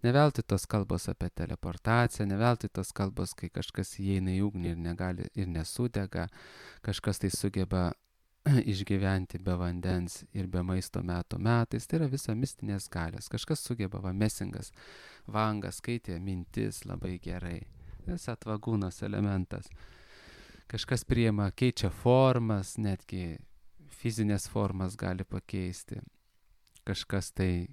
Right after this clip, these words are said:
keliauja saulės spinduliais į saulę, kažkas tai keliauja Gangos vandeniu, vat kaip parašyta, keliavimas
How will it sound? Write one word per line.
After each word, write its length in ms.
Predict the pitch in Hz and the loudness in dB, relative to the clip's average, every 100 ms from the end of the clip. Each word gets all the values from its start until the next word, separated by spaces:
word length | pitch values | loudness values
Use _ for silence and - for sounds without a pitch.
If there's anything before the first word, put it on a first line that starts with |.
| - | -12
keliauja 720 | - 98 95 95 90 87 87 85 - - _ - - - - _ - - | -4 -2 0 0 0 -2 -4 -4 -8 -18 _ -20 -20 -20 -20 _ -20 -14
saulės 480 | - 107 101 92 - | -2 2 2 0 -2
spinduliais 720 | - 95 95 95 95 95 - | -2 -2 0 0 0 0 -2
į 80 | 92 | -8
saulę, 520 | - 107 110 107 101 | -2 2 2 2 0
kažkas 420 | - 95 - 98 | -4 -6 -6 -6
tai 80 | - | -6
keliauja 680 | 98 98 92 90 90 85 82 110 135 | -4 -2 0 0 0 -2 -4 -6 -12
Gangos 680 | - 101 104 98 98 92 92 | -8 0 2 2 0 -2 -4
vandeniu, 600 | 104 98 98 95 92 98 98 | -2 0 0 0 -2 -2 -2
vat 160 | 95 - | -6 -6
kaip 200 | 98 - | -6 -2
parašyta, 640 | - 98 - - - - - - - - - - _ - | -2 0 -4 -4 -6 -6 -8 -14 -20 -20 -20 -20 _ -6
keliavimas 560 | 104 101 101 98 98 | -2 2 2 2 0